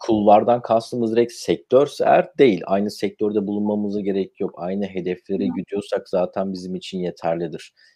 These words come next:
Speaker 1: Yani
Speaker 2: Hı hı.
Speaker 1: diyelim ki işte Bird firması var biraz önce anlattığım. İşte ben de bir tane işte enerji şirketiyim. Ee, direkt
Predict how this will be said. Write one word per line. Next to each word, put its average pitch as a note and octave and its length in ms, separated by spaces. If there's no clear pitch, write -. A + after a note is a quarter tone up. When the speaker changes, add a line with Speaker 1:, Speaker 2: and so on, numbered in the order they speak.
Speaker 1:
Yani E2 140
Speaker 2:
Hı - 60
hı. - 120
Speaker 1:
diyelim G2 300
ki G2+ 340
işte - 380
Bird G2 240
firması G2 480
var F2 220
biraz F2 240
önce F2 300
anlattığım. E2+ 800
İşte F#2 300
ben F#2+ 240
de F#2+ 100
bir F#2+ 100
tane F#2+ 360
işte - 200
enerji F#2 340
şirketiyim. F#2+ 760
Ee, E2+ 720
direkt G2+ 300